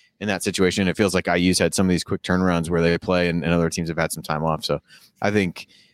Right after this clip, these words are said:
particularly with the amounts of minutes that guys have been playing in general, uh, to have, um, you know,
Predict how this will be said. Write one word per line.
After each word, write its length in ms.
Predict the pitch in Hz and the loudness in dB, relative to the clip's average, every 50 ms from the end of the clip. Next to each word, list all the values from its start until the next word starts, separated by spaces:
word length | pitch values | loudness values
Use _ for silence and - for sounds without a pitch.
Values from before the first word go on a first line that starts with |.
| _ _ - | _ _ -2
particularly 420 | - 120 - - 147 127 131 120 117 | -2 0 2 2 2 2 4 2 4
with 120 | 107 104 | 2 2
the 80 | 113 101 | 2 2
amounts 260 | 95 98 98 90 - | 2 2 0 0 0
of 60 | 95 | 0
minutes 300 | 90 95 98 101 95 - - | 2 4 4 2 2 0 0
that 100 | 92 87 | 0 0
guys 240 | 92 92 92 90 | 2 2 0 0
have 80 | - 92 | 0 -2
been 120 | 87 87 87 | -2 -2 -2
playing 340 | - - 92 90 90 90 90 | 0 0 2 2 2 0 0
in 200 | 82 95 90 82 | 0 -2 -2 -2
general, 520 | 76 85 87 95 104 110 113 113 110 107 _ _ - - _ - - | -2 -2 -2 0 2 2 2 2 0 -2 _ _ -20 -20 _ -14 -8
uh, 260 | - 82 82 80 82 - - | -4 -2 -2 -2 -2 -4 -4
to 160 | - - 90 | -2 0 0
have, 600 | 85 98 95 95 92 92 90 87 85 - - - _ _ _ _ - | 2 2 0 0 0 0 0 -2 -4 -8 -12 -18 _ _ _ _ -10
um, 520 | 82 85 85 82 80 80 78 80 82 80 - _ _ _ - | -6 -4 -2 -2 0 0 -2 -4 -6 -10 -14 _ _ _ -10
you 160 | - 92 85 | -4 -2 0
know, 120 | 85 80 | 0 0